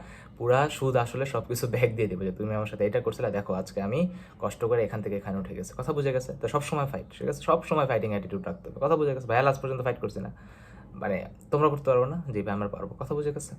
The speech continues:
ওকে, এটা গেলো বন্যা কবলিত ভাইয়াদের জন্য মেসেজটাও তাদের কাছে একটু পাঠাই দিও, অথবা আমার অনেক ওয়ার্ড তাদেরকে, তাদের, মানে, সারাদিনের অনেক থট ক্লিয়ার করে দেয়, এটা আমি জানি, ঠিক আছে? আবারও ধন্যবাদ। আমি জানি না আমি এত, মানে, বড় প-, উম, সম্মান পাওয়ার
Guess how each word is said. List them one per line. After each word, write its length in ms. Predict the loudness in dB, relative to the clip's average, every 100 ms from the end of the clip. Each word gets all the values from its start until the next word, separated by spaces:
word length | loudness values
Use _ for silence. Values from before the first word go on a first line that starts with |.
| -12
ওকে, 180 | -12 -12 -18 -20 -20 -18 -16 -16 -6
এটা 140 | 4 6
গেলো 140 | 8
বন্যা 240 | 6 2 2
কবলিত 320 | 2 2 2
ভাইয়াদের 340 | 2 2 0
জন্য 140 | -2 -2
মেসেজটাও 440 | -2 -4 -2 0
তাদের 220 | 4 4
কাছে 180 | 4 0
একটু 100 | -4
পাঠাই 240 | -2 -2
দিও, 100 | -2
অথবা 300 | 0 0 -2 -4 -16 -12 2
আমার 240 | 8 10
অনেক 260 | 10 6 4
ওয়ার্ড 200 | 4 4
তাদেরকে, 500 | 2 2 2 0 0 -4
তাদের, 240 | 0 0 -2 -10 -10
মানে, 260 | -10 -8 -12 -14 -16 -6
সারাদিনের 380 | 2 4 4 2
অনেক 240 | -2 -2
থট 180 | -4 -4
ক্লিয়ার 220 | 2 2 4
করে 120 | 2
দেয়, 100 | 0
এটা 100 | -2
আমি 100 | 0
জানি, 260 | 0 0
ঠিক 160 | -4 -6
আছে? 160 | -8 -10 -14 -18 -18 -20 -8
আবারও 260 | 0 0 2
ধন্যবাদ। 380 | 0 2 2
আমি 140 | 2 2
জানি 160 | 2
না 80 | 2
আমি 160 | 2 0
এত, 180 | 0 0 0 -2 -8
মানে, 260 | -6 -6 -6 -4
বড় 200 | 0 2
প-, 120 | 0
উম, 920 | -4 -6 -12 -20 -18 -16 -14 -14 -14 -12
সম্মান 380 | -6 0 0 2
পাওয়ার 200 | 2